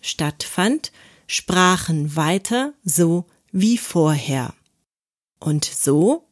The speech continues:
entwickelten sich verschiedene Sprachgruppen voneinander weg.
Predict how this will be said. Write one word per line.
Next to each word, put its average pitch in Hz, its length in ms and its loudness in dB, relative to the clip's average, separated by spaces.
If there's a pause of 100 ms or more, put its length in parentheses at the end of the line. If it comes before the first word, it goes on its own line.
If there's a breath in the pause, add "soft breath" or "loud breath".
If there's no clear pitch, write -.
entwickelten 240 1200 0
sich 190 540 0
verschiedene 180 1040 0
Sprachgruppen 202 1200 0 (320 loud breath)
voneinander 175 1120 0 (120)
weg. - 500 -4